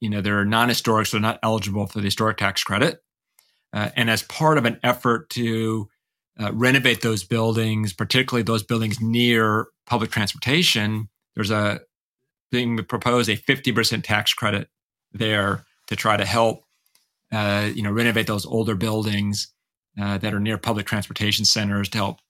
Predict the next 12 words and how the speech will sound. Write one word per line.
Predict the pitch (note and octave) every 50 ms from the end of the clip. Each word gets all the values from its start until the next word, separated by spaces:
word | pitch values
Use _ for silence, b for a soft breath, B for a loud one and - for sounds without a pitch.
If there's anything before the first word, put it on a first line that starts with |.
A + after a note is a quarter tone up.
| _ _
create, | - - - G#2+ G#2 G#2 G#2 G2+ - -
you | G#2+
know, | G2 G2
more | G2 G2+ G2+ G#2 G#2 G#2 G#2 G#2 G2+ G2+ G2 F#2+ - - -
vitality | - G#2+ G2+ - - G#2 G#2+ G#2+ A2 A2 G#2 G2+ G2+ - - -
around | - G2 G#2 G#2 G2+ G2+ G2+ G2+ F#2 b b b b b b b b b _ _ _ -
current | - - A#2+ A2+ G#2+ G2+ G#2
or | G#2
planned | - - A2+ G#2+ G#2 G2+
public | G2 - G#2+ G2 F#2 F#2
transportation | - A2 G#2 - - - G#2+ G#2 G#2 - A2+ G2
centers. | - - A2+ - - - - - - -